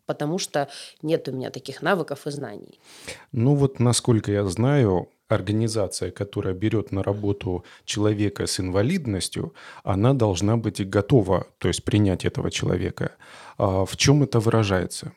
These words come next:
Speaker 2: Ну, хотя бы в общих чертах. Просто, а, я до потери зрения работал в сервисном центре по ремонту компьютерной техники.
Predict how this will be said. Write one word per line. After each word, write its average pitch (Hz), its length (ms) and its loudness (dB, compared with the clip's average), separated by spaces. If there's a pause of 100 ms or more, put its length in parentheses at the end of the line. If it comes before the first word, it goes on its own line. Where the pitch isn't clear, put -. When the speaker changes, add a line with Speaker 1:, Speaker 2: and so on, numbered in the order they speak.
(140)
Speaker 2:
Ну, 160 200 4
хотя 123 260 2
бы 110 140 4
в 110 100 6
общих 117 320 2
чертах. - 440 -2 (120)
Просто, 127 500 6 (420)
а, 98 400 2 (120)
я 110 300 4
до 110 180 4
потери 107 420 2
зрения 104 540 4
работал 107 440 2
в - 80 -6
сервисном 98 480 0
центре 131 340 0
по - 120 0
ремонту 101 400 2
компьютерной 98 640 2
техники. 92 600 -2